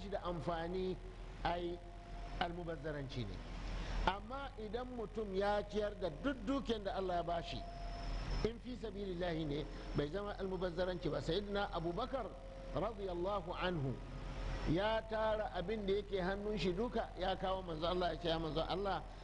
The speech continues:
ga abin da na mallaka duka na ba, na ba ka fi sabilillahi don ka ajiye shi inda zai amfani musulmi."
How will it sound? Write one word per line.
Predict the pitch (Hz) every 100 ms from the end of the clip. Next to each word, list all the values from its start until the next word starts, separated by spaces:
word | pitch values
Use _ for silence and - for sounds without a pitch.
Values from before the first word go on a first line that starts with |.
| - 131
ga | 160 165
abin | 165 196 185
da |
na | 170
mallaka | 170 160 160 160
duka | 147 190 160
na | 156 165
ba, | 151 160 143
na | 147 156 165
ba | 160 175 180
ka | -
fi | 143 165
sabilillahi | 160 143 156 165 151 190 208 190 - - -
don | 175 196
ka | 180
ajiye | 165 165 165
shi | 151
inda | 165 165 147
zai | 170
amfani | 139 135 131 147
musulmi." | 170 143 123 123